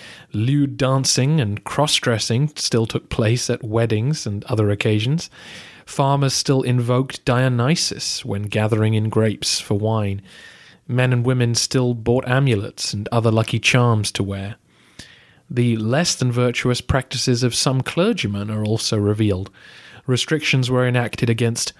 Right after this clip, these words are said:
harbouring women in one's home, lending money to local businesses,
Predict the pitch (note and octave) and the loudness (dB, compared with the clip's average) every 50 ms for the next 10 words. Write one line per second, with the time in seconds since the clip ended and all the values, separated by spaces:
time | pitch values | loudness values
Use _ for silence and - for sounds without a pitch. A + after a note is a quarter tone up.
0 | - _ - - - C3 B2+ C3 B2 B2 B2 A#2+ A#2+ A#2 A2 A2 A#2+ A#2+ A#2 A2 | -20 _ -16 -8 -2 0 2 2 2 2 2 2 2 2 2 2 2 2 2 2
1 | G#2+ G#2+ G#2 G#2+ G#2+ G#2 G2+ G2 G2 G2 - - - - G#2+ G#2+ A2 B2 D#3 G3+ | 2 2 2 2 2 2 2 0 0 -2 -4 -4 -2 0 2 2 4 2 2 0
2 | G#3 - - - - - - - - - - - G#2+ A#2 B2+ C#3 C#3+ C#3 C3+ C3+ | -2 -4 -16 -20 -20 -20 -20 -20 -20 -18 -6 -2 0 0 2 2 2 2 2 2
3 | C3 C3 C3 C3 B2 B2 A#2+ A#2+ - B2 A#2 A#2+ B2 A#2+ - B2+ A#2 A2 A#2 A#2+ | 2 2 2 2 2 2 2 2 2 0 2 2 2 0 0 0 0 0 0 0
4 | A#2 A#2 A2+ G#2+ - C3+ D#3+ F3+ - | 0 0 -2 0 0 0 0 -2 -2